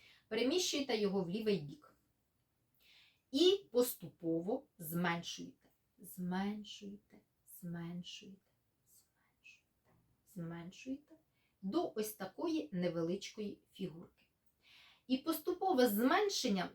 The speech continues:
ця фігурка втрачає колір. Він із кольорового стає чорно-білим і трохи прозорим. Прозорим. Таким мишоподібним, маленьким нещастям, намоченим дощем.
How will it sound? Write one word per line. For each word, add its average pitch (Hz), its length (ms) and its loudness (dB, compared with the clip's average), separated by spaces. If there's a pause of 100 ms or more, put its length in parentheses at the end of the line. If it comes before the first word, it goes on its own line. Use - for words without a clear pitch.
(100)
ця 311 200 4
фігурка 262 500 2
втрачає 208 800 0
колір. 175 400 0 (200)
Він 196 320 0
із - 200 -4
кольорового 247 840 4
стає 180 420 -2
чорно-білим 202 1200 4 (100)
і 190 100 -2
трохи 170 460 -4
прозорим. 170 800 -6 (320)
Прозорим. 170 800 -4 (1160)
Таким 220 500 2
мишоподібним, 214 1400 4 (200)
маленьким 202 760 4
нещастям, 240 840 0 (140)
намоченим 190 800 2
дощем. 180 580 -4